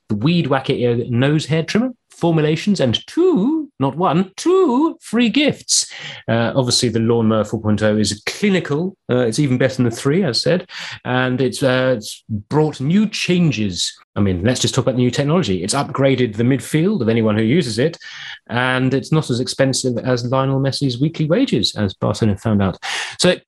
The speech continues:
features a cutting-edge ceramic blade to reduce grooming accidents due to the advanced skin-safe T M technology. It has a seven thousand R P M motor, a new multifunction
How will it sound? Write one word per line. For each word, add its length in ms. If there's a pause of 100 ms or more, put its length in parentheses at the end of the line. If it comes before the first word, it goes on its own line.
features 340
a 40
cutting-edge 460
ceramic 220
blade 380
to 100
reduce 240
grooming 320
accidents 540
due 120
to 120
the 100
advanced 640
skin-safe 600
T 260
M 320
technology. 580 (380)
It 60
has 140
a 60
seven 800 (180)
thousand 600
R 340
P 180
M 140
motor, 440 (380)
a 80
new 640
multifunction 720